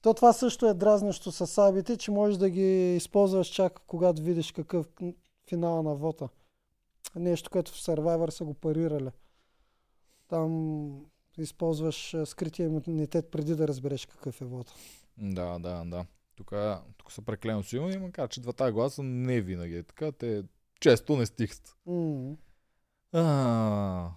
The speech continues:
Speaker 2: Романова П ни пита: „Как мислите, защо се акцентира върху контузиите на гладиаторите, но никой не споменава, че и старейшините имат? В тази игра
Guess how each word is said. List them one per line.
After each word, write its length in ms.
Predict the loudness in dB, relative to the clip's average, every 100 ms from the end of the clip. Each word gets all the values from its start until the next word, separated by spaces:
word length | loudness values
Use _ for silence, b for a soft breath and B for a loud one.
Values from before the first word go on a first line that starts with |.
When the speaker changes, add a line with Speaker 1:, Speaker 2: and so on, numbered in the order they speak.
| -6
Speaker 2:
Романова 840 | -4 -2 2 2 4 2 2 2
П 260 | 0 -2 0
ни 100 | 0
пита: 280 | -4 -4 -2
„Как 260 | -2 -2
мислите, 400 | -2 -4 -4 -4
защо 260 | -4 -2 -2
се 120 | -2
акцентира 420 | -4 -4 0 2
върху 260 | 2 0 -4
контузиите 640 | -4 -2 0 0 2 2
на 100 | 0
гладиаторите, 680 | 0 2 4 4 2 2 0
но 140 | -2
никой 300 | -2 -2 -2
не 100 | -2
споменава, 460 | -4 -2 0 0 0
че 140 | -2
и 40 |
старейшините 640 | -4 -2 -2 0 -4 -2 -2
имат? 380 | -2 -4 -10 -20
В 100 | -6
тази 260 | -2 0 2
игра 340 | 4 4 2